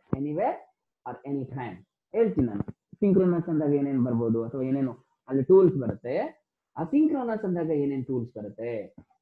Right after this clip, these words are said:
Asynchronous ಅಂದ್ರೆ ಏನು? ಅಥವಾ anywhere, any time ಅಂದ್ರೆ ಏನು? ಅದರಲ್ಲಿ ಯಾವ ತರ, ಯಾವ ತರ ಒಂದು learning tools ಇದೆ ನಮ್ಗೆ online ಅಲ್ಲಿ ಅನ್ನೋದು ಈಗ ನಿಮ್ಗೆ,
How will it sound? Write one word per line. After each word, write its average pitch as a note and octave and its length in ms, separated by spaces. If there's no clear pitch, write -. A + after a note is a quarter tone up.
Asynchronous F3+ 640
ಅಂದ್ರೆ D#3 280
ಏನು? A#2+ 520
ಅಥವಾ G#3+ 360
anywhere, F#3 420
any F3 140
time D3+ 260
ಅಂದ್ರೆ C3+ 220
ಏನು? A#2+ 280
ಅದರಲ್ಲಿ F#3+ 420
ಯಾವ C#3+ 160
ತರ, D3 120
ಯಾವ C#3 220
ತರ C#3 120
ಒಂದು C3+ 200
learning E3+ 460
tools F3 240
ಇದೆ C#3 140
ನಮ್ಗೆ A2+ 640
online B2+ 360
ಅಲ್ಲಿ G#2+ 260
ಅನ್ನೋದು D3 460
ಈಗ D#3 220
ನಿಮ್ಗೆ, C3 420